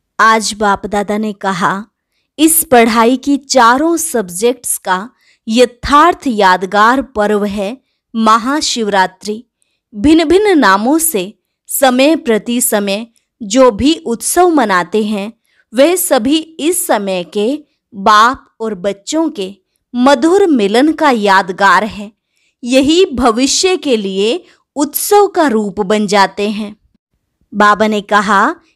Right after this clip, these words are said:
"एक जन्म की आपकी यह जीवन भक्ति के तिरसठ जन्मों के लिए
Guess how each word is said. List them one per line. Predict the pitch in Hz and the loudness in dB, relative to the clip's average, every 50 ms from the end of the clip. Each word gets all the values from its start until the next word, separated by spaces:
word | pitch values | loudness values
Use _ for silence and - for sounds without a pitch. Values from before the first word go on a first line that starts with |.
| _ _ _ - | _ _ _ 2
"एक | 240 240 247 269 311 311 - 349 | 4 4 6 4 2 0 -2 -6
जन्म | 254 190 185 226 214 226 240 254 262 | -4 -2 0 0 0 0 0 0 -2
की | 254 - 285 285 277 285 _ - | -2 -2 -4 -4 -4 -6 _ 0
आपकी | 196 196 185 190 - _ _ - 240 247 233 208 | 2 2 2 2 -2 _ _ -12 -10 -8 -4 -2
यह | 208 202 208 196 254 220 | -2 -2 0 -2 -2 -4
जीवन | 190 202 196 208 214 208 196 196 180 185 208 - _ _ _ _ _ _ 214 | -4 -6 -6 -6 -4 -2 -2 -2 -4 -4 -8 -14 _ _ _ _ _ _ -4
भक्ति | 196 269 277 277 269 269 _ - 349 359 339 | 0 2 2 2 2 0 _ -2 0 0 0
के | 349 359 370 392 392 | 0 0 0 0 -2
तिरसठ | 392 - - 247 233 214 233 - - - 415 427 415 381 | -2 -4 -2 2 2 2 2 2 0 0 0 2 2 2
जन्मों | 339 202 226 226 214 196 208 233 294 359 302 | 0 2 2 0 0 0 0 0 2 0 2
के | 302 294 240 | 2 2 2
लिए | 196 196 196 190 185 180 - - | 2 2 0 -4 -4 -6 -8 -12